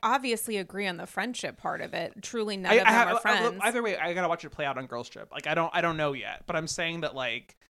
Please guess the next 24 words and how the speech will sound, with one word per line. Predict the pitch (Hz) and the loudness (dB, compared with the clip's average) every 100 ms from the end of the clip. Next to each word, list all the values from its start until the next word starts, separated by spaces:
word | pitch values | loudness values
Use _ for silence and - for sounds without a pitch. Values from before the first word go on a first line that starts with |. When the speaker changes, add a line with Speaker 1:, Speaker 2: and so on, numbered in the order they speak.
| _ _ - _ | _ _ -20 _
Speaker 2:
my | 175 | -2
point | 180 226 226 | 0 -2 0
is | 202 | 0
just | 175 160 - | -2 -4 -2
that | 147 139 - | 0 0 -2
I | |
think | 143 175 170 | -6 -4 -6
it's | 170 | -6
weird | 143 151 151 | -6 -4 -4
that | 147 | -4
now | 139 139 | -4 -2
we're | 139 | -4
gonna | 139 | -4
go | 135 | -6
back | 135 131 151 | -2 -4 -4
in | 143 | -8
time | 147 131 123 120 120 123 _ _ _ - | -6 -6 -6 -8 -10 -16 _ _ _ -10
Speaker 1:
to | 262 | -8
the, | 214 | -4
one | 220 233 | -2 -2
of | |
the | 208 | -2
worst | 208 170 202 214 - - | -2 -2 -2 -2 -6 -12
storylines | - - 196 196 185 175 180 175 185 - - | -12 -8 -6 -4 -4 -6 -8 -12 -10 -10 -10